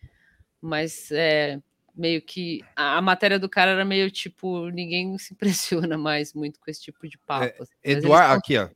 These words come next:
Speaker 2: achei.
Speaker 1: Ah.
Speaker 2: É, peraí. Eduardo Bolsonaro chama mulheres portadoras de, portadoras de vagina e será pro-, processada por bancada feminina. O deputado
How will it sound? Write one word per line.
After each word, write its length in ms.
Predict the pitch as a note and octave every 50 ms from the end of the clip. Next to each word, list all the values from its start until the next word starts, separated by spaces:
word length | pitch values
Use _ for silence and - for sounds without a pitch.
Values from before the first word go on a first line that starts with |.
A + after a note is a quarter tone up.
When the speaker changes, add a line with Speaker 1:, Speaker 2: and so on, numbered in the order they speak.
| _ _ _
Speaker 2:
achei. 260 | A#2 A#2 - F3+ F3
Speaker 1:
Ah. 140 | E3+ D3+ C3+ - _ _ _ _ _ _ _ - - - - - _ _ - -
Speaker 2:
É, 1040 | B2 B2 B2+ B2+ B2 B2 B2 A#2+ A#2 A#2 A2+ A2+ A2+ A2+ A2 A2 A2 G#2+ G#2+ G2+ G2 _ _ _ _ _ _ _ _
peraí. 340 | - A#2 A2 A2 G#2 - - _ _ _ -
Eduardo 420 | A#2+ A#2+ B2 C3+ D#3+ E3+ E3+ E3+
Bolsonaro 540 | D#3+ D#3+ D3+ - - C#3 C3+ C#3+ D#3+ E3+ D#3+
chama 280 | - - D#3 D3+ D#3
mulheres 380 | D3 D3 C#3 C3 C#3 C#3 C3 -
portadoras 600 | - D3 C#3 C3+ D3 B2+ A#2+ B2+ B2 B2 B2+ B2
de, 120 | A#2 A#2+ A#2 A#2+ A#2 - -
portadoras 500 | - C3+ C3 C#3 C3 B2 B2 B2 B2 A2+
de 100 | A2+ A#2+
vagina 420 | A2+ C3 B2+ A2+ G#2+ A2+ C#3 D#3 D#3
e 40 |
será 240 | D3 - D#3 C#3+ C#3+
pro-, 180 | C#3 - D3+ C#3
processada 680 | - - C#3+ C3+ - - C#3 C3 - - C3 C#3 D3 D3
por 160 | - - D3
bancada 460 | C#3+ C#3+ C#3 B2+ - C3+ B2+ C3 C3
feminina. 460 | - - C#3 D3 C#3 A2+ G#2 G2 F#2 F#2 _ _ _ _ _ _ _ _ _ _ _ _ _ _ _ _ _ _ _ _ _ _
O 80 | B2
deputado 640 | B2 C#3 C3 - D3 - - D3 D3+ D#3+ F3 F3 D#3+